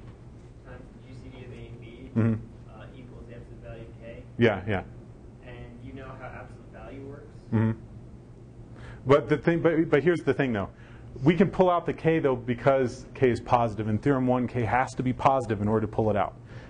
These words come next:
Speaker 2: So since k is negative, we can't just pull it out. We have to put, use the lemma to make it positive first and then pull it out. And then we say, because k is negative, minus k is the absolute value of k. You, you really, I don't think you can really get around any of that.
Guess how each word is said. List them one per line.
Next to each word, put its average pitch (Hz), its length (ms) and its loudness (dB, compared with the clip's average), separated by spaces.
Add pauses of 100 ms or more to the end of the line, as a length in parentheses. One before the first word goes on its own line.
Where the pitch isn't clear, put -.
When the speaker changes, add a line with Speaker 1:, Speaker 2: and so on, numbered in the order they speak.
Speaker 2:
So 135 260 6
since 135 240 0
k 165 140 6
is 156 100 2
negative, 139 300 4
we 120 100 -2
can't 151 240 0
just 110 160 -6
pull 107 160 4
it - 20 2
out. 92 120 0
We 110 80 2
have 120 120 4
to - 60 -16
put, - 180 2 (320)
use 131 180 4
the 135 60 8
lemma 131 200 6
to 110 60 0
make 120 200 4
it - 80 -4
positive 117 380 4
first 135 280 2
and 113 240 2
then 151 220 8
pull 104 240 2
it 92 60 0
out. 92 220 0 (280)
And 120 140 6
then 170 160 4
we 139 120 4
say, 107 360 2 (260)
because 131 240 4
k 131 140 6
is 101 100 2
negative, 107 300 2
minus 101 320 0
k 98 160 0
is 90 100 0
the 98 80 2
absolute 90 300 -2
value 82 220 -2
of - 80 -14
k. - 180 -8 (200)
You, 104 200 2
you 120 100 4
really, 135 220 6
I 120 40 4
don't 123 120 2
think 110 120 -10
you 104 60 0
can 101 60 2
really 101 160 4
get 95 80 2
around 85 460 -2
any 85 160 -6
of 87 140 -6
that. 76 200 -2